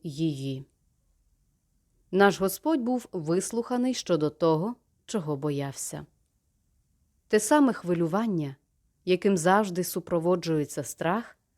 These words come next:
згадується у випадку з нашим Господом, де читаємо, що Він з голосінням великим та слізьми приніс був благання. І, як каже апостол, був вислуханий у тому,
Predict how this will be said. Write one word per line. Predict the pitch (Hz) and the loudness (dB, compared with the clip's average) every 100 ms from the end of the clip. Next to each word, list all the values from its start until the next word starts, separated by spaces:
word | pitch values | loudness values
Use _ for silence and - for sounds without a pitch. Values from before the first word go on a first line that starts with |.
| _ _ _ - | _ _ _ -6
згадується | 180 180 254 277 330 320 285 | 2 6 6 6 2 2 2
у | |
випадку | 233 214 196 196 - | 2 0 -2 -4 -8
з | 214 | -2
нашим | 180 156 - 151 | 0 0 -2 -2
Господом, | 170 220 - 143 139 143 - - | -2 -4 -4 -4 -4 -6 -10 -2
де | 180 269 | 2 2
читаємо, | - 233 156 143 139 135 131 - | 2 -2 -2 -2 -2 -4 -8 -12
що | - - 160 | -12 -2 -2
Він | 135 180 269 - _ _ _ _ - | 2 4 4 0 _ _ _ _ -6
з | 185 | 2
голосінням | 190 220 233 320 311 294 262 | 6 8 6 8 8 8 4
великим | 208 226 240 247 226 | 4 2 2 0 -4
та | - 185 | -4 -6
слізьми | - 165 151 165 196 202 - _ _ _ _ - | -4 -4 -2 -2 -2 -4 -8 _ _ _ _ 0
приніс | 190 190 220 226 | 4 6 6 2
був | 160 202 | 0 -2
благання. | 175 175 175 156 147 143 143 151 _ _ _ _ _ _ _ - | 0 0 0 -2 -4 -4 -6 -10 _ _ _ _ _ _ _ 2
І, | 226 | 4
як | 320 320 | 4 4
каже | 233 220 254 | 2 4 0
апостол, | 262 170 160 - 208 240 - _ _ _ - | 0 -2 -2 -2 -6 -6 -10 _ _ _ -4
був | 185 208 170 | 2 4 2
вислуханий | 143 156 156 214 226 254 254 254 | 0 -2 -2 -6 -2 0 0 0
у | - 156 | -2 -4
тому, | - 247 269 165 143 | 2 2 4 0 -4